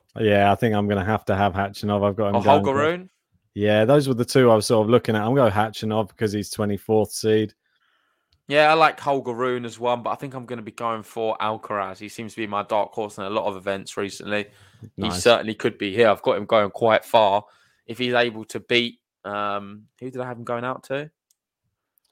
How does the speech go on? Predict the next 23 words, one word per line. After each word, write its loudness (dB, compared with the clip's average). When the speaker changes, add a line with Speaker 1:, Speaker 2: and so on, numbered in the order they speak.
Speaker 1:
Not -8
Brooksby, -10
was -6
it? -10
It -8
was -10
just -8
Sonego, -2
I -6
think. -4
Speaker 2:
Sonego. 2
If -6
he's -2
able 2
to -10
beat -6
Sonego -6
and -12
get -2
that -2
far, -4
then -8
yeah, -4